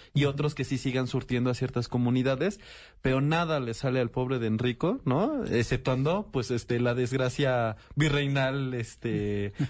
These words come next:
Speaker 1: de termina
Speaker 2: Pues
Speaker 1: en la
Speaker 2: sí.
Speaker 1: cárcel.
Speaker 2: Termina en la cárcel, claro, pues sí. A ver, eh, dice Francisco Javier que está escuchando el programa junto a su esposa Erika Márquez y que hoy cumplen un año más de casados. Otro,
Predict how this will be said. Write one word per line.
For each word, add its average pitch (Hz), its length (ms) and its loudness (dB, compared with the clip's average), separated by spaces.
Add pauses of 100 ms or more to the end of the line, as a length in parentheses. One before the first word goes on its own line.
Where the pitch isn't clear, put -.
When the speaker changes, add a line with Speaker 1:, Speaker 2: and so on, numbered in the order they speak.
(100)
Speaker 1:
de 170 500 0
termina 135 240 2
Speaker 2:
Pues 180 100 0
Speaker 1:
en 143 60 0
la 120 100 2
Speaker 2:
sí. 160 40 -4
Speaker 1:
cárcel. 143 320 -4 (200)
Speaker 2:
Termina 143 340 2
en 214 60 2
la 147 120 -2
cárcel, 165 360 -2
claro, 165 360 -2 (160)
pues 104 140 -6
sí. 151 180 -4 (320)
A 147 80 2
ver, 165 240 2
eh, 147 640 2 (100)
dice 196 720 0 (840)
Francisco 143 720 2
Javier 131 600 0 (580)
que 147 360 0
está 139 220 -2
escuchando 139 520 0
el 131 60 -2
programa 127 340 4
junto 127 320 0
a 113 40 2
su - 100 -2
esposa 123 400 0
Erika 123 280 2
Márquez 160 540 -2 (280)
y 131 100 2
que 160 140 2
hoy 156 60 2
cumplen 170 540 0
un 170 240 4
año 160 220 4
más 147 160 4
de 151 100 -2
casados. 139 500 0
Otro, 165 680 0